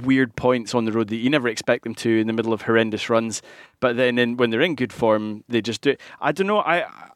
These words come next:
I could see this game has the potential to go either way. I think if Hamilton win, it'll be very narrow. Um, and probably some calamitous Hibs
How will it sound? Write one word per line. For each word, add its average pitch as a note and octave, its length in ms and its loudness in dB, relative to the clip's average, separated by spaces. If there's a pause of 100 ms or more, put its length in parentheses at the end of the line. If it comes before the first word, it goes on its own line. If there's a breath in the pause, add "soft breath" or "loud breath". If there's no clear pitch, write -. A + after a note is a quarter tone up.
(120)
I D3+ 100 0
could F#3 300 -2
see D#3 320 2
this D3 180 2
game D3+ 160 2
has C3 120 0
the - 40 -10
potential A2+ 320 -6
to - 120 -16
go A2+ 140 2
either A2 260 2
way. G#2+ 320 0 (480 soft breath)
I B2 100 0
think C3 260 -2
if C3 120 -6
Hamilton C3 360 -2
win, A#2 120 0
it'll A2+ 100 -6
be A2 140 -4
very A2 340 0
narrow. G#2+ 500 0 (480 soft breath)
Um, A2 140 2
and A2 80 0
probably G#2+ 240 0
some G#2+ 160 -6
calamitous G#2 480 -2
Hibs G2+ 220 -8